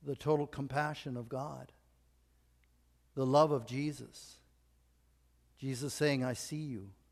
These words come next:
I know you, and I love you." To have that is like this, the abundancy,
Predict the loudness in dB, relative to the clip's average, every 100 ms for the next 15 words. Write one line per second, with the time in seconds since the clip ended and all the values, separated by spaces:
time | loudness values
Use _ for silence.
0 | _ _ _ _ -10 -4 -2 0 2 0
1 | -2 -12 -18 _ _ _ _ _ _ _
2 | _ _ _ _ _ _ -8 -4 -2 0
3 | -2 -2 -6 -14 -18 _ _ _ _ _
4 | _ _ -20 -20 -20 _ _ _ 0 6
5 | 6 8 8 8 8 8 8 4 2 8
6 | 8 6 8 8 8 4 -12 -2 8 10
7 | 8 -2 -14 -12 -14 -18 _ _ _ 0
8 | 6 6 8 8 10 8 2 2 -4 0
9 | 2 2